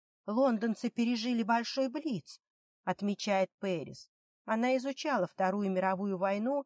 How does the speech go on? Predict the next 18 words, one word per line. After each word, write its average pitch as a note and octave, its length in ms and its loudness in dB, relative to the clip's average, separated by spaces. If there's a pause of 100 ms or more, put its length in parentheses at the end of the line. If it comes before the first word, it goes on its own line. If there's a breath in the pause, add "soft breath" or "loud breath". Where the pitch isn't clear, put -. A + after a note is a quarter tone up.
еще A3 420 -2
когда A3 340 0
училась G#3+ 460 -4
в - 40 2
английской G3 520 -2
школе. D#3+ 560 -8 (460)
«Это C#4+ 240 -2
должно B3+ 480 2
быть A#3 480 -6
тоже A#3 360 -6
ужасно, D3+ 680 -10 (220)
но G3 140 -2
страшнее, B3+ 840 -2
кажется, E3+ 640 -4
знать, G3+ 600 -4 (300)
что - 300 -4
враг G#3 380 0
живет G3+ 360 -4